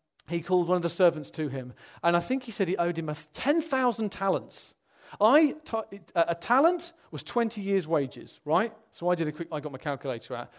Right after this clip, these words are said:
Twenty years' wages times ten thousand. This is what it came up on my iPhone calculator. E.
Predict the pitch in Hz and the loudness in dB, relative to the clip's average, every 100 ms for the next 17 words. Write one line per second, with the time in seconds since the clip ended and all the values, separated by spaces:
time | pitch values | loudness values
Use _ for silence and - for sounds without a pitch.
0 | - - 208 202 196 156 160 151 151 151 | -6 2 4 6 6 6 4 4 0 -2
1 | - _ _ _ - 190 185 180 - 180 | -6 _ _ _ -6 0 2 0 -2 -4
2 | 165 180 160 151 127 113 - 214 240 196 | -2 -2 -2 -2 -6 -14 -6 0 0 4
3 | 202 180 180 175 165 151 147 151 156 151 | 2 2 0 -2 -2 -2 -2 0 -2 -2
4 | 135 127 147 139 139 117 - 123 123 _ | -6 -8 -6 -6 -4 -6 -6 -8 -10 _
5 | _ _ _ 196 175 139 110 | _ _ _ 0 2 0 -6